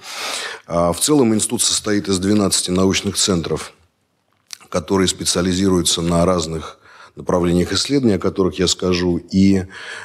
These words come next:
плюс у нас есть две международные лаборатории, в которых работают, а, шесть иностранных профессоров на полной ставке. Они живут в Москве с семьями. Здесь у нас работают уже в течение многих лет.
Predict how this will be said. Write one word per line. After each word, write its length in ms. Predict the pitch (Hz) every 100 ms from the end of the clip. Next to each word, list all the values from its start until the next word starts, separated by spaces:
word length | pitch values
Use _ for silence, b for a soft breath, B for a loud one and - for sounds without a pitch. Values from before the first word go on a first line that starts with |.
| B
плюс 260 | 104 123 107
у 40 |
нас 200 | 101 87
есть 140 | 92 92
две 140 | 101
международные 540 | 98 85 95 92 90
лаборатории, 640 | 92 92 98 104 135 127 107
в 100 | 92
которых 400 | 90 85 98 -
работают, 720 | 87 95 98 - 85 78 - - _
а, 140 | 85
шесть 520 | 87 - 95 - - - b b b
иностранных 600 | 82 85 - 95 87 82
профессоров 720 | - 90 - - 113 143 - -
на 220 | 87 87
полной 360 | 90 95 90
ставке. 480 | 87 - 127 - 92
Они 160 | 87 87
живут 540 | 82 87 82 - -
в 220 | 58 71
Москве 360 | 82 85 117 127
с 60 | -
семьями. 720 | - 110 104 85 80 71 - - - 62
Здесь 240 | 78 78
у 60 | 76
нас 180 | 73 -
работают 460 | 80 107 - -
уже 180 | 80 90
в 60 | 80
течение 280 | - 85 82
многих 280 | 80 85
лет. 180 | 65 65